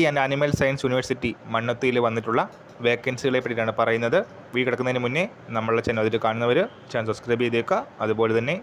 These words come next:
വീഡിയോ ഇഷ്ടപ്പെട്ടിട്ടുണ്ടെങ്കിൽ വീഡിയോ ഒന്ന് ലൈക്ക് ചെയ്യുക, വീഡിയോ മാക്സിമം ഷെയറും കൂടെ ചെയ്തേക്കുക. അപ്പോൾ അപേക്ഷാ ഫോമും റെലവന്റ് ഡോക്യുമെന്റ്സുമായിട്ട് walk in interview ഹാജരാകേണ്ടത് ജൂലൈ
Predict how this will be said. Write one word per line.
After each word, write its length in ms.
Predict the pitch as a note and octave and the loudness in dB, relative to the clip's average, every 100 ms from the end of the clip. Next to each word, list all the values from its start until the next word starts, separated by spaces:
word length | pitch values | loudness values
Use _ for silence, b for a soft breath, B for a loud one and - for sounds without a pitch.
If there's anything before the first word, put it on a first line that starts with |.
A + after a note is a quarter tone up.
| D#3 | -4
വീഡിയോ 200 | A#2 A2 | -4 -2
ഇഷ്ടപ്പെട്ടിട്ടുണ്ടെങ്കിൽ 680 | - A2+ A#2 A#2 A#2 B2+ G3 - A#2+ | -2 -2 -2 -2 -2 -2 -6 -4 -2
വീഡിയോ 140 | A2+ | -2
ഒന്ന് 80 | A2+ | 0
ലൈക്ക് 200 | A2 A2 C3 | 0 0 0
ചെയ്യുക, 260 | B2+ F3 - - | 0 0 -4 -12
വീഡിയോ 160 | A#2+ A2 G#2+ | -6 -4 -4
മാക്സിമം 360 | G#2+ - E3 G3 | -6 -4 -4 -2
ഷെയറും 280 | - B2 A2 A2 | 0 2 2 -2
കൂടെ 120 | D3 | -2
ചെയ്തേക്കുക. 400 | E3+ A2+ G#2 F2+ - - - - - - - - A#2 | 0 0 0 -4 -8 -18 -20 -20 -20 -20 -16 -8 -2
അപ്പോൾ 220 | C#3+ E3 G#3+ - A#2 | 2 4 2 0 0
അപേക്ഷാ 360 | C3+ D3 F3 E3 D3+ | 2 2 4 4 4
ഫോമും 280 | C#3+ F3+ A#3+ - C3 | 4 4 -2 -4 0
റെലവന്റ് 340 | C3+ D#3 E3 C#3+ | 2 2 4 4
ഡോക്യുമെന്റ്സുമായിട്ട് 920 | C#3 D#3 D3+ D#3 D#3+ C#3+ C3+ B2+ F3 - B2+ | 4 2 0 2 2 4 2 2 0 2 2
walk 260 | C3 C#3 F3+ | 2 4 2
in 120 | E3+ | 4
interview 440 | D#3+ D3+ C#3+ C#3 B2+ - - - - - | 4 4 4 4 2 0 -20 -20 -6 2
ഹാജരാകേണ്ടത് 720 | B2+ C#3 C#3 C3 B2+ B2 D3 F3 - B2 A#2+ | 4 4 4 4 2 4 4 2 -4 -4 4
ജൂലൈ 320 | B2+ C3+ D3+ | 6 6 4